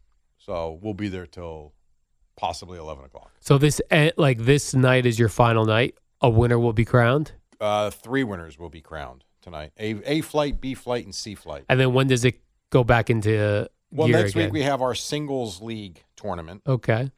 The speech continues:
Speaker 1: And then we're off for Memorial Day. Of course, that's not an off day 'cause we'll be playing a tournament in Maryland that day.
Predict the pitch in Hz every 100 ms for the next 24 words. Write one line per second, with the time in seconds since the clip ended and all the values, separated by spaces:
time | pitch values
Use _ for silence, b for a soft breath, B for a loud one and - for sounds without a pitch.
0 | _ _ _ - _ _ _ _ _ 104
1 | 104 101 110 107 104 - 113 110 113 104
2 | 101 113 110 92 80 76 80 82 _ _
3 | _ 104 - 117 95 110 104 117 101 92
4 | 90 - 92 - 87 87 - 95 85 -
5 | 101 90 92 - 98 95 78 69 67 67
6 | 87